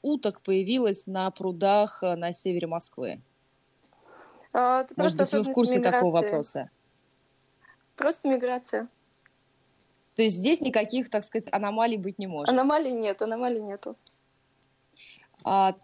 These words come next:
Speaker 1: так, и давайте тогда объявим наши средства связи и эфирные координаты. Пять пять три три Вести — это С М С-портал, и плюс семь девятьсот три сто семьдесят шесть три шесть три. Это наш номер, а, в WhatsApp и Вайбере. Можете присоединяться к этому разговору.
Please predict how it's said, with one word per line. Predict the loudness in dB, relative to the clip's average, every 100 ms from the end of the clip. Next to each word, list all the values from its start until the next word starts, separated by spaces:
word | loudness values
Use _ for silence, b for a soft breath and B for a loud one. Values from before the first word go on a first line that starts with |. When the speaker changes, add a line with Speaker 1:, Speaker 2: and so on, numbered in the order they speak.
| 2
Speaker 1:
так, | 2 2 -2
и | -10 -8
давайте | -8 -8 -8
тогда | -6 -4
объявим | -4 -6 -6
наши | -8 -8 -6 -6 -6
средства | -6 -8 -6 -4
связи | -2 0 0 0
и | -2
эфирные | -2 -4 -4
координаты. | 0 0 0 -2 -2 -2 -2
Пять | -2 -2 2
пять | 0 0
три | -4
три | -2 0
Вести — | 2 0 -2
это | -2 0
С | 0 0 -2
М | -4
С-портал, | -4 0 0 2 4 4 4
и |
плюс | 0 -2 -2
семь | 0 0
девятьсот | 0 -2 -4 -2 -2
три | 0 -2
сто | 0 -2
семьдесят | 0 -2 0 -2 -2 -6 B B B
шесть | 2 2 0
три | 2 2
шесть | 2 0 -2
три. | 2 4
Это | 2 2 -2 B B B
наш | -2 -2 -2
номер, | -2 -2 0 0
а, | 2 0
в | 0
WhatsApp | -4 -4 -2 2 2 2
и | 0 2 2 2 0
Вайбере. | 0 0 0 -2 -2 -2
Можете | -4 -10 -12
присоединяться | -10 -6 -4 -2 -2 -4 -6
к | -8
этому | -6 -4
разговору. | -2 2 2 4 4 4